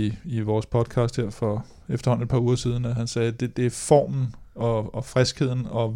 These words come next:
viljen til at ville køre, øh, for, for holdet, øh, der, han udtager rytterne på. Så det er ikke så meget tidligere resultater eller erfaring og så videre. Øh, og, og det, det synes jeg, det afspejler her, ikke? Og der er jo, der er nogen, der er blevet forbigået, eller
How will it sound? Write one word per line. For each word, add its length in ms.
viljen 380
til 140
at 160
ville 140
køre, 400
øh, 480
for, 420
for 280
holdet, 360
øh, 400
der, 140
han 200
udtager 340
rytterne 380
på. 220
Så 120
det 60
er 20
ikke 100
så 60
meget 320
tidligere 360
resultater 560
eller 460
erfaring 600
og 80
så 100
videre. 320
Øh, 200
og, 120
og 140
det, 220
det 80
synes 160
jeg, 80
det 60
afspejler 520
her, 220
ikke? 160
Og 100
der 60
er 60
jo, 140
der 60
er 60
nogen, 140
der 80
er 40
blevet 160
forbigået, 800
eller 180